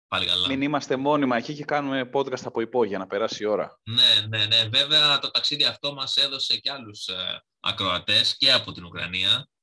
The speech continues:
Speaker 1: Οπότε καταλαβαίνετε ότι είναι χρέος μας και αυτός ο λαός να ακούσει τι νέα υπάρχουν στη Λίγκα.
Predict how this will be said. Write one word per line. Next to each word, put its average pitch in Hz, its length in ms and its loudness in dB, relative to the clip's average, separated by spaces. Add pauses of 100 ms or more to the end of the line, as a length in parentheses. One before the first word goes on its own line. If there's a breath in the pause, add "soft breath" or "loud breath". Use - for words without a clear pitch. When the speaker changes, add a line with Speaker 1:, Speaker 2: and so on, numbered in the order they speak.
(240)
Speaker 1:
Οπότε 135 260 0
καταλαβαίνετε 127 400 4
ότι 135 100 -12
είναι 139 100 2
χρέος 143 340 2
μας 151 440 -2 (420)
και 127 140 0
αυτός 143 280 -2
ο 131 80 -6
λαός 127 800 -4
να 120 300 -4
ακούσει 156 640 -4 (240)
τι 156 180 -4
νέα 151 580 0 (320)
υπάρχουν 147 340 -6
στη 135 140 -6
Λίγκα. 104 400 -4